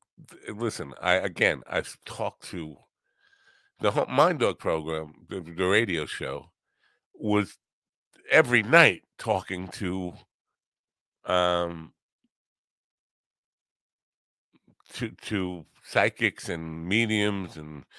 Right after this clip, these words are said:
uh, you name it, and they are not representative of the,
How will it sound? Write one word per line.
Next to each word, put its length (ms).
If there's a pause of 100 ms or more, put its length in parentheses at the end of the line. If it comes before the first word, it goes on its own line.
(420)
uh, 380
you 380
name 300
it, 140 (160)
and 500 (1040)
they 180
are 200
not 540 (2500)
representative 840
of 480 (2750)
the, 280